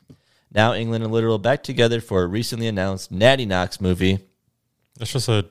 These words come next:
Speaker 2: two-hour commercial for fucking
Speaker 1: Natty Ice,
Speaker 2: <laughs>
Speaker 1: hard seltzers. Uh, Englund shared some behind-the-scenes images from the film set on Instagram. Englund teases the project with pictures of himself, Little,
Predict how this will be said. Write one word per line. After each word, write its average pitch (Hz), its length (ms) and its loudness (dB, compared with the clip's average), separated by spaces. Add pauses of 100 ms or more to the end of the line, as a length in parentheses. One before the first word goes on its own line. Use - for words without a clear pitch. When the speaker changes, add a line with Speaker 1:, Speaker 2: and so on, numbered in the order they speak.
(160)
Speaker 2:
two-hour 110 380 2
commercial 107 360 -2
for 92 360 -4 (420)
fucking 95 480 -6 (260)
Speaker 1:
Natty 87 400 2
Ice, 92 380 2
Speaker 2:
<laughs> - 100 -2
Speaker 1:
hard 143 240 4
seltzers. 123 680 0 (720)
Uh, 92 220 2
Englund 131 360 -4
shared 135 340 2
some 120 100 -6
behind-the-scenes 117 760 -2
images 113 380 -4
from 117 160 -6
the 104 100 -6 (260)
film 135 220 2
set 120 220 -2
on - 140 -4
Instagram. 123 720 2 (400)
Englund 95 240 2
teases 98 360 -2
the 90 80 -4
project 95 440 2
with 92 140 -10
pictures 113 280 -6
of 92 80 -8
himself, 151 480 2
Little, 123 320 6